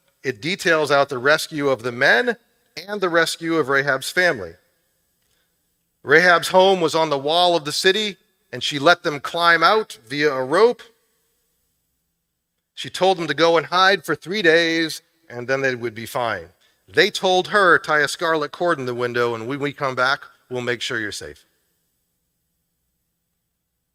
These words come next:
And then they finally make it to, to, back to Joshua for the report in verses twenty-three and twenty-four.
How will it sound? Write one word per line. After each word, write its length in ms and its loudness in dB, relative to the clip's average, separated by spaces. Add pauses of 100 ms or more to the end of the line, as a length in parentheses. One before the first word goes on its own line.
(2000)
And 180 -20
then 220 -6
they 140 -6
finally 320 -6
make 240 -4
it 60 -18
to, 140 -14 (120)
to, 100 -18 (100)
back 200 -6
to 100 -16
Joshua 460 -10
for 120 -14
the 120 -14
report 520 -12
in 60 -20
verses 320 -16
twenty-three 500 -14
and 120 -18
twenty-four. 500 -16